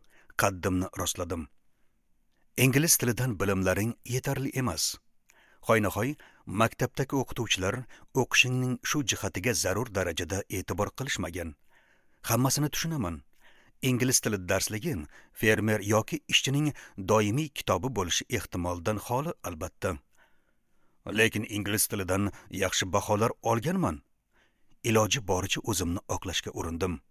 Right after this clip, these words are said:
Missis Vo xuddi jismoniy og'riq olgandek ko'zlarini pirpiratdi. "Josh, doim grammatikada oqsayapsan. Talaffuzing ham unchalik emas. Bu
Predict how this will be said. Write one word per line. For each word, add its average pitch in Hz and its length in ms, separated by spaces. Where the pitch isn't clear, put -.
Missis 110 500
Vo 92 240
xuddi 135 280
jismoniy 113 500
og'riq 98 340
olgandek 143 560
ko'zlarini 92 540
pirpiratdi. - 560
"Josh, 110 360
doim 160 320
grammatikada 120 760
oqsayapsan. 90 520
Talaffuzing 110 640
ham 127 180
unchalik 143 420
emas. 90 340
Bu 123 300